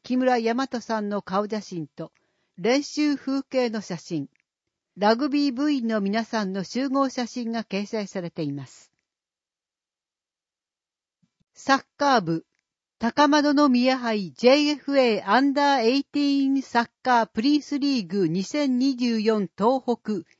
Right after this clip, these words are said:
出場。主将三年、斉藤正樹さん。主将の責任は重く感じていますが、全国大会に導いてくれるという期待を込めて選んでいただいたからには、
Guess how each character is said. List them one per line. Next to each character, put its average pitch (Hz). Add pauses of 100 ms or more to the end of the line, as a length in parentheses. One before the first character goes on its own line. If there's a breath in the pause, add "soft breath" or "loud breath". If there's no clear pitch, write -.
出 -
場。 208 (1080)
主 -
将 294
三 254
年、 240
斉 269
藤 262
正 233
樹 -
さ 160
ん。 147 (1300)
主 -
将 311
の 285
責 262
任 254
は 240
重 240
く 277
感 240
じ 254
て 254
い 233
ま 220
す -
が、 175 (300)
全 262
国 302 (140)
大 294
会 247
に 226
導 285
い 269
て 240
く -
れ 214
る 190 (320 soft breath)
と 277
い 277
う 269
期 -
待 285
を 262
込 -
め 233
て 202
選 254
ん 247
で 247
い 220
た 233
だ 254
い 233
た 226
か 226
ら 214
に 160
は、 160